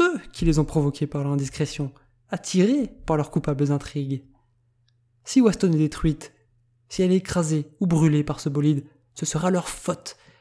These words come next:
et c'est à eux qu'il faudra s'en prendre. En vérité, nous le demandons à tout lecteur vraiment impartial,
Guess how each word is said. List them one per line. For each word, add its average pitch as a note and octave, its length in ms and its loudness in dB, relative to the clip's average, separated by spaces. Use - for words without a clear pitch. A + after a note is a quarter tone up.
et - 40 -10
c'est - 200 -2
à - 160 -2
eux A3 340 2
qu'il E3 120 -2
faudra C#3+ 260 0
s'en D3 140 -2
prendre. - 480 -12
En E3 80 0
vérité, D#3 440 2
nous A3+ 160 4
le A3+ 80 6
demandons F3 360 4
à D3+ 60 0
tout C#4 220 4
lecteur F#3+ 340 2
vraiment C#3+ 300 0
impartial, D#3+ 500 -2